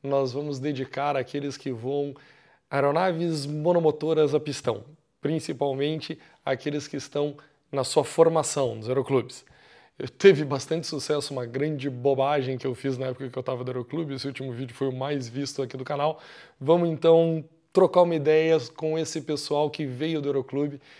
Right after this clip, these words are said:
e que ainda está no aeroclube voando lá. Vamos falar também diretamente com os instrutores. Vamos pensar um pouco nessa tal altitude de retorno e nos problemas que ela nos traz.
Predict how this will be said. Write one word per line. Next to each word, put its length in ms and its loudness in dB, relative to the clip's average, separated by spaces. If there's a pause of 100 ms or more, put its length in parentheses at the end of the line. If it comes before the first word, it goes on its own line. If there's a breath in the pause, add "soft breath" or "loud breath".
(120)
e 80 -2
que 120 0
ainda 260 0
está 380 0
no 100 -4
aeroclube 460 -4
voando 380 -6
lá. 160 0
Vamos 180 -6
falar 220 -2
também 300 -8
diretamente 420 -8
com 80 -10
os 100 -8
instrutores. 640 -4 (440 loud breath)
Vamos 200 2
pensar 640 4
um 120 -2
pouco 360 -2
nessa 280 -4
tal 240 0
altitude 580 -4
de 140 -6
retorno 320 -4
e 40 -8
nos 140 -8
problemas 800 -4 (240 soft breath)
que 140 -4
ela 320 2
nos 240 -6
traz. 340 -8